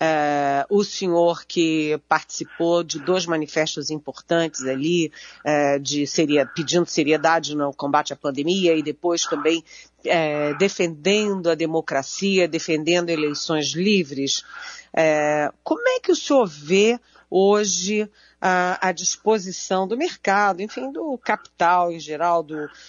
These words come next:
dos ex-ministros da economia, ex-ministro, ex-presidente do Banco Central, do agronegócio, do setor produtivo, dos economistas, grandes economistas brasileiros,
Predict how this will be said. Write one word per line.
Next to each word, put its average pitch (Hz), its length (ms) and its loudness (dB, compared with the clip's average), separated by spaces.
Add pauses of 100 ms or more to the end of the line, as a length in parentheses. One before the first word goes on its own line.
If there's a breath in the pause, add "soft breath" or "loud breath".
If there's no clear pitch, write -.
(160 loud breath)
dos 165 600 -4
ex-ministros 180 840 0
da 160 120 -2
economia, 180 580 0
ex-ministro, 175 800 -2
ex-presidente 165 800 0
do 151 60 -8
Banco 160 200 -2
Central, 180 600 2
do 175 160 2
agronegócio, 180 1120 0 (220 soft breath)
do 226 100 -6
setor 185 320 -4
produtivo, 175 720 -4
dos 240 220 2
economistas, 175 1040 -4 (260 loud breath)
grandes 185 300 2
economistas 170 640 -2
brasileiros, 160 880 2